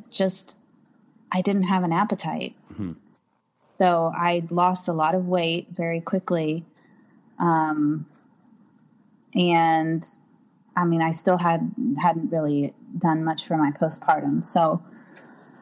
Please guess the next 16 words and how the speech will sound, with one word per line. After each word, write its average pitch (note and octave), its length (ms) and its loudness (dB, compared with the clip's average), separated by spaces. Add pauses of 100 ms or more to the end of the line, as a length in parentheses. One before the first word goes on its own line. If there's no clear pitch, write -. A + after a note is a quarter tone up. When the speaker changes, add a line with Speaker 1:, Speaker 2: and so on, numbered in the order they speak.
(380)
Speaker 1:
uh, F#3+ 400 4 (220)
one A3 260 6
day F#3 520 2 (340)
we F3+ 100 -4
were E3+ 140 -6
fighting F3 400 0
on E3 120 0
the F3 80 -2
phone, E3 440 -2
and D#3+ 200 -2
I D#3 120 -4
decided D3+ 480 -4
to D#3 80 -2
work D3+ 220 -2
from D#3+ 140 2
home, D#3 560 2